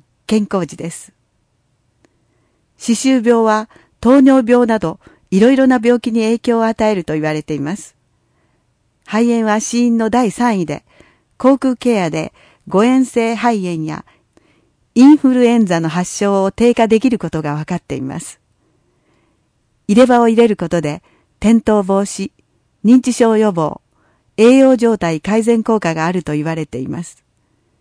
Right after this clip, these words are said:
よく噛むことはこれらによく、子供の虫歯予防と良い歯並びは、八〇二〇への出発点です。八〇二〇運動。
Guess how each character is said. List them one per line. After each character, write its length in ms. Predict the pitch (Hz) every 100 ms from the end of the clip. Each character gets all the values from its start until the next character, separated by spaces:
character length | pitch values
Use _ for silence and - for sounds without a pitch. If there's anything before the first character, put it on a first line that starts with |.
| _ _ _ _ _ _ _ -
よ 120 | 294
く 100 | -
噛 160 | 208 190
む 80 | 185
こ 120 | 165
と 120 | 175
は 140 | 160
こ 140 | 165 185
れ 120 | 247
ら 100 | 240
に 140 | 170
よ 140 | 160 196
く、 200 | - - _ _ _ _ _ -
子 140 | 202
供 240 | 233 254 247
の 140 | 233
虫 260 | 226 233 233
歯 140 | 233
予 100 | 233
防 220 | 196 175
と 240 | - 156 - _ _ -
良 140 | 247
い 60 | 262
歯 140 | 175
並 260 | 190 190 165
び 140 | 151
は、 200 | 143 - _ _ _ _ _ _ _ _
八 380 | 202 208 262
〇 360 | 247 240 208 165
二 340 | 156 214 240
〇 360 | 233 226 220 220 -
へ 120 | 156
の 220 | 151 156 -
出 200 | - - -
発 240 | 233 -
点 180 | - -
で 120 | -
す。 160 | - - _ _ _ _ _ _ _ _ _ _ _
八 360 | - 214 - 277
〇 320 | 254 240 160
二 260 | 160 208 233
〇 280 | 214 208
運 220 | 202 190 151
動。 220 | 139